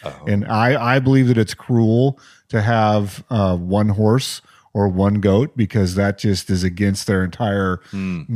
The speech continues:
Speaker 2: m-, millennia of psychology. So you kinda have to have two horses, or you have to have a horse and a mini, or a horse and a goat. Like, a, a, horses and goats can be companions with each other, but to have one of these animals, I think, is cruel.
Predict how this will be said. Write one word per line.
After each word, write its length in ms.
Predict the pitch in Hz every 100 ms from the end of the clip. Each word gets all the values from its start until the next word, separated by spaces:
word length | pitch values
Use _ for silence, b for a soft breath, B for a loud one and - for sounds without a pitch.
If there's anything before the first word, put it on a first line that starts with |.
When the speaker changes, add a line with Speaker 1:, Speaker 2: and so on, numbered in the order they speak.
| 101
Speaker 2:
m-, 200 | 101 98
millennia 580 | 95 92 104 110 113
of 260 | 113 110 92
psychology. 720 | - 95 - 95 95 107 135
So 140 | 127
you 100 | 113
kinda 240 | 95 98 98
have 120 | 98
to 60 | 107
have 160 | 95
two 200 | - 208
horses, 420 | 120 85 92 82
or 80 | 92
you 140 | 92 107
have 80 |
to 80 | 95
have 160 | 110 104
a 160 | 104 B B B B
horse 300 | - 120 117
and 120 | 131
a 40 | 127
mini, 440 | 147 175 123 92
or 200 | 90 95
a 60 | 95
horse 300 | 90 110 104
and 80 | 127
a 60 | 123
goat. 320 | 127 160 120
Like, 160 | 107
a, 180 | 113 110
a, 300 | 120 113 113 - B B _
horses 260 | 202 196 147
and 140 | 127
goats 200 | 135 135
can 140 | 139
be 100 | 120 113
companions 560 | 120 107 107 104 104
with 120 | 104 98
each 140 | 101
other, 360 | 107 95 98 110 B B -
but 200 | 117 113
to 80 |
have 340 | 123 143 131 104
one 420 | 104 113 127 147
of 140 | 147
these 220 | 117 110 104
animals, 500 | 104 98 98 98 92
I 180 | 117 107
think, 200 | 117 98
is 120 | 92
cruel. 580 | - 120 110 92 80 110